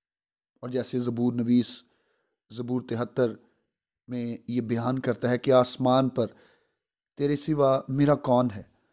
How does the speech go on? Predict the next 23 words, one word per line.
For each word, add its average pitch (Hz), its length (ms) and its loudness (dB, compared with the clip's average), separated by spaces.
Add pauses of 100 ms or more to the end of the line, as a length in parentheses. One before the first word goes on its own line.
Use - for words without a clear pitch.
(460)
और 123 100 -6
ज़मीन 123 360 -4
पर 120 540 -6
तेरे 131 180 2
सिवा 127 320 2
मैं 131 140 0
किसी - 280 -2
का 131 120 0
मुश्ताक 110 480 -2
नहीं।" 101 260 -8 (580)
हमें 135 420 -4
भी 151 160 -2
ये 147 180 2
चाहिए 104 500 -6 (520)
कि 120 60 -10
हम 120 340 -8 (440)
अपनी 131 600 -4
मोहब्बत 123 540 -2 (540)
अपने 120 480 -6 (560)
निजात 123 380 0
दहिंदा 113 580 -4 (1300)
मसीह 127 720 -4 (300)
यसू 123 520 -2